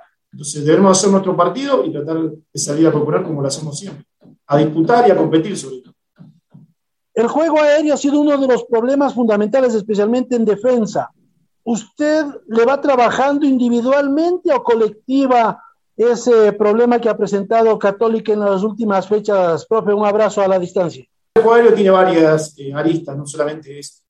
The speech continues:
Speaker 1: eh, individual, también es colectivo, en cómo se ocupan la, las zonas del área, el también de dónde viene el centro, por qué dejamos levantar el centro tan fácil. Nosotros consideramos que la, que la defensa, al igual que el ataque, es una actitud colectiva.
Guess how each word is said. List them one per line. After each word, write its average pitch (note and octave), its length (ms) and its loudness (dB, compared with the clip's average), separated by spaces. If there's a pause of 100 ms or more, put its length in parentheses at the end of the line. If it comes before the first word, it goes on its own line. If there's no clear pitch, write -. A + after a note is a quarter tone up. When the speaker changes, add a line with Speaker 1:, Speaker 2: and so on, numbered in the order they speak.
Speaker 1:
eh, C3+ 420 -10
individual, D3 480 -2
también D3 260 -4
es D#3 140 -2
colectivo, F3 520 0
en D3 220 0
cómo D#3 180 -10
se C3+ 120 -18
ocupan D3+ 420 -8
la, - 200 -18
las C#3 120 -12
zonas D#3 240 -10
del D3 100 -8
área, F#3+ 460 0 (220)
el D3 160 -10
también F#3 680 -2
de D3+ 160 -2
dónde F3 260 4
viene E3+ 160 2
el D#3+ 80 4
centro, F#3+ 520 0
por C3+ 120 -20
qué D#3 100 4
dejamos D#3 300 0
levantar D3 400 -2
el C#3+ 100 -12
centro D#3+ 320 -12
tan C#3+ 140 -8
fácil. - 340 0 (260)
Nosotros F#3 260 0
consideramos F3 520 0
que D#3 60 -2
la, D3+ 380 4
que C#3+ 80 -16
la C#3+ 140 2
defensa, G3 500 0
al D3+ 100 -6
igual E3 140 -6
que D#3+ 60 -10
el D#3 60 -8
ataque, F3 320 -2
es - 180 -18
una D3 100 -16
actitud - 280 -14
colectiva. - 520 -2